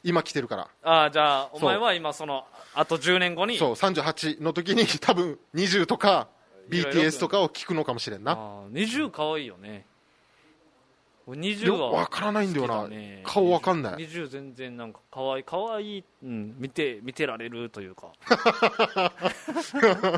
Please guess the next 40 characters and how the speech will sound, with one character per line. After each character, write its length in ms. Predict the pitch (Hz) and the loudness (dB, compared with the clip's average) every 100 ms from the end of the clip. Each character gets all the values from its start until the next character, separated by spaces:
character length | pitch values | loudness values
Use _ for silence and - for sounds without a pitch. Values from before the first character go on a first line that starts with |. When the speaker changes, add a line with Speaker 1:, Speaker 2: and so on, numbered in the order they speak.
| 240 - - | -2 -8 0
Speaker 1:
そ 140 | 214 | 6
れ 60 | 208 | 6
は 40 | |
見 160 | 175 254 | 6 6
て 140 | 311 | 8
ら 120 | 247 | 10
れ 120 | 240 | 10
る 140 | 254 247 | 8 4
人 180 | - 190 | 2 2
じ 60 | |
ゃ 20 | 156 | 2
な 80 | |
い 60 | 131 | 0
と 100 | 120 | 2
な、 240 | 156 151 92 | 4 6 4
ア 100 | 143 | 2
イ 60 | 143 | 2
ド 80 | |
ル 80 | - | 0
は 80 | 104 | 0
な。 100 | 175 | 4
Speaker 2:
う 20 | |
ん、 20 | 214 | 4
で 40 | |
も 140 | 190 | 2
本 160 | 170 262 | -2 -4
当 120 | 247 | -2
YouTube 760 | 214 254 277 285 285 233 202 165 | 0 0 -2 -2 -2 0 -2 0
で 140 | 156 | -2
検 260 | - 196 190 | 0 -2 -2
索 160 | 196 | -10
し 80 | - | -10
て 100 | - | -8
見 140 | 180 196 | -4 -2
る 140 | 196 | -2
ぐ 140 | 151 | -4
ら 120 | 143 113 | -4 -4
い 60 | |
俺 240 | 101 107 113 | -6 -8 -8
は、 320 | 104 98 | -8 -10